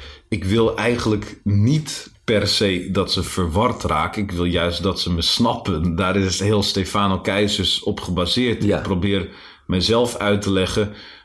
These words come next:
Speaker 1: en mijn mening over dingen uit te leggen zoals ik dat al mijn hele leven doe. En ik heb nooit eerder een vorm gevonden waarin ik dat zo makkelijk kan verkopen
Speaker 2: Ja, ja, ja.
Speaker 1: als, als binnen, eh,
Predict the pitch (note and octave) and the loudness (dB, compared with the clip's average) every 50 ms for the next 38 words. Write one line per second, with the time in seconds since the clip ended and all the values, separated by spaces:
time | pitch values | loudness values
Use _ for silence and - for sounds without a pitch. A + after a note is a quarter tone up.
0 | _ _ _ F2 F#2 F#2 F#2 F#2 F#2 F2+ F#2+ F#2+ G2 G#2 G#2+ A2 A#2+ B2 A2+ A2 | _ _ _ 0 2 2 4 4 4 4 4 4 4 4 4 4 4 4 4 2
1 | A2 - G2 F#2+ F2 F#2 F2+ F2 G2 F#2+ F#2 F2 C2+ F2 F#2 F2+ D#2+ F#2+ F#2+ F#2 | 2 2 0 0 0 -2 -2 0 2 2 2 0 2 0 0 0 0 2 2 2
2 | F2 - - - - G2+ F2+ E2+ F#2+ E2 G2 F#2 D#2 F2+ F#2 F#2 F2+ F2+ F#2 G2 | 2 0 -2 -2 0 0 0 0 -2 -2 -2 -2 0 0 2 2 2 4 2 2
3 | F#2+ F#2+ F#2+ F#2+ G2 G#2+ A2+ G#2 F#2+ F2+ F#2+ G2 G2 F#2+ - - - - F2+ F2 | 2 2 2 2 2 2 2 0 0 0 2 2 2 2 0 -2 -4 -2 0 0
4 | F#2 F#2 F2+ - E2 D2+ F2 G2 G2+ G#2 G#2+ A2 G#2 - - G#2+ G#2 G2+ G2+ G2 | 0 0 0 -2 -4 0 2 2 4 4 4 2 2 0 0 0 2 2 2 2
5 | G2 F#2+ F2+ F2 - G2+ G#2 G#2 G2 - F#2 - - G2+ G2 G2 G2+ F#2+ F#2+ F#2 | 0 0 0 0 0 2 2 2 2 0 -4 -4 0 2 2 2 2 2 2 0
6 | F2+ F#2 G2 F#2+ F2 - - - - - - - - _ _ G2+ G2+ G2 - - | 2 0 0 0 -2 -6 -14 -18 -20 -20 -20 -20 -20 _ _ -2 -2 0 0 0
7 | - G#2 G#2 G#2 G2+ F#2+ G2 A#2+ B2+ B2+ - A#2 A2 G2+ G#2+ - - - G#2 G2 | 2 4 4 4 4 4 4 2 2 0 0 0 0 0 -2 -4 -2 0 0 0
8 | G2 - - E2+ - - C3 C3 C#3+ C#3 C3+ - F#2 F#2+ - - - F2+ F2+ F2 | 0 -2 -4 -4 0 2 4 4 4 2 2 2 0 0 0 0 -2 0 0 0
9 | E2+ E2 D#2+ F2 - F2 G2 F#2 F2+ - - - - - - A1+ - F#2+ F2 E2 | 0 -2 -4 -4 -2 -2 0 0 0 -2 -2 -2 -2 -2 -2 0 0 0 -2 0
10 | F#2 G2 G#2 G2 G2 G2 F#2 F2 D#2 - - - - - - _ - F#2+ | 0 0 2 2 2 2 0 -2 -4 -6 -10 -12 -12 -14 -16 _ -2 0